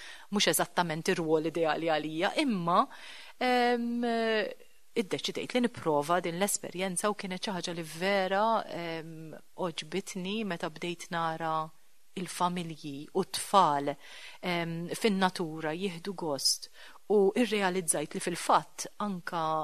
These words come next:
dak li naf jien ma kienx ftit imma kien mhux ħażin,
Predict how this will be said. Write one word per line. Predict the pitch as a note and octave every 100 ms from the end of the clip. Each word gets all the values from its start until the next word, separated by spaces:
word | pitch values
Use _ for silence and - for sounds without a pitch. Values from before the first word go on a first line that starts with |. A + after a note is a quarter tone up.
| -
dak | E3+ E3+ -
li | E3+
naf | D#3+ -
jien | C4 E3+
ma | F3+
kienx | - F#3 - -
ftit | D#3 F3+ F#3
imma | E3+ E3 D#3+ - D#3+
kien | - F3+ E3+
mhux | F#3+ G3+ -
ħażin, | D#3+ E3 D3+ F#3+ G#3